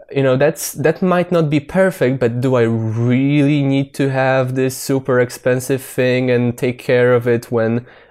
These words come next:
I can pay, you know, two or three hundred dollars a month and,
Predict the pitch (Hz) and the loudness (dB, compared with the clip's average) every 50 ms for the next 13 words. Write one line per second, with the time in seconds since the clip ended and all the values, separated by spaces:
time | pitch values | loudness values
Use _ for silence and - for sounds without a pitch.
0 | _ - - 120 - 135 117 117 117 - 139 117 113 113 113 110 104 - - _ | _ -4 -4 -2 0 0 0 -2 -2 0 0 2 2 4 2 0 -2 -4 -8 _
1 | - 120 117 113 110 107 107 107 110 110 - - - - _ _ - - - 73 | -4 -2 0 2 2 2 2 2 2 0 -4 -10 -20 -20 _ _ -20 -20 -20 -16
2 | 120 131 131 - _ - 151 139 127 127 127 123 - 135 131 127 120 120 123 120 | -14 -14 -14 -12 _ 0 2 4 4 4 2 2 0 0 0 2 2 2 0 0
3 | 120 127 120 120 120 117 117 117 - - 113 113 117 117 117 - 120 110 110 107 | 0 2 2 4 4 4 2 2 0 -2 0 0 0 0 0 0 0 0 0 0
4 | 104 101 | -2 -4